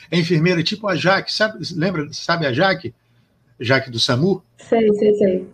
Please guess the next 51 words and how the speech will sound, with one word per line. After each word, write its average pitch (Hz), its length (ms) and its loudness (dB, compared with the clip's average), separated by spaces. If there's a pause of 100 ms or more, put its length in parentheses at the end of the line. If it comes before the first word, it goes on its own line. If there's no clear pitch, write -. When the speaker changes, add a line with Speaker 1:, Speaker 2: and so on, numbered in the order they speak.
(140)
Speaker 1:
Não, 185 140 2
Speaker 2:
Sei. 185 240 0
Speaker 1:
tipo 196 340 4
a 202 120 6
Jaque. - 540 0
Speaker 2:
Uhum. 226 180 2
Speaker 1:
O 226 40 2
sonho 196 320 0
dela 190 220 2
é - 40 0
ser - 180 -4
do 185 60 -4
Speaker 2:
Sei, 202 160 2
sei. 208 140 2
Speaker 1:
samu. 175 300 2
Eu 180 60 0
disse, 160 180 -4 (120)
minha 214 160 0
filha, 165 360 0
não 170 100 -2
tem 180 120 -2
outra 226 160 -6
coisa 214 180 -2
pra - 100 -12
você, 165 160 0
não. 135 200 2
Speaker 2:
Ficar 220 160 6
Speaker 1:
Tem, 208 100 6
Speaker 2:
na 208 160 4
Speaker 1:
tem 208 100 2
Speaker 2:
ativa, 208 180 4
Speaker 1:
jeito. 208 200 4
Speaker 2:
né? 208 320 0 (1000)
Speaker 1:
É, 185 560 4
ficar 196 360 0
ali 226 240 -4
mesmo, 233 560 -2
sabe? 156 580 -4
Eu 185 160 -8
disse, 190 260 -2
meu 285 120 0
negócio 285 440 0
é 240 40 0
ver 254 140 0
acidente, 220 760 0
Gabriel. 131 400 -10 (800)
Meu 233 160 -6
negócio 262 520 -2
é 240 80 -2
ver, 240 360 -4
eu 254 220 -2